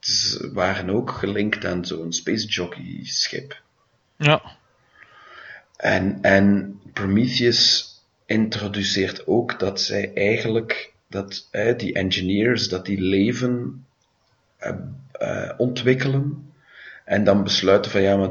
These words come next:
Speaker 1: die, die, die versie van dat leven, dat staat ons niet aan. En dan gaan ze daar met die pathogen naartoe.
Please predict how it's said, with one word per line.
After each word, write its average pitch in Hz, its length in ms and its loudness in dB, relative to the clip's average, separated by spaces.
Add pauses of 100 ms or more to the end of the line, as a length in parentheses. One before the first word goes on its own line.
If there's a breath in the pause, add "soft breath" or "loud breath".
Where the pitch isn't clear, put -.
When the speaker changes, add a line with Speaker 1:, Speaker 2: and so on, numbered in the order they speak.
(160)
Speaker 1:
die, - 300 -6
die, 98 360 0
die 98 260 -4
versie 101 480 0
van 98 140 -2
dat 95 180 0
leven, 98 240 2
dat 92 140 -4
staat 95 240 2
ons 92 200 0
niet 87 160 0
aan. 104 340 -2
En 98 140 -2
dan 98 180 0
gaan 92 240 0
ze - 80 -2
daar 90 200 -2
met 90 180 -6
die 90 100 -10
pathogen 98 480 -2
naartoe. 117 420 -8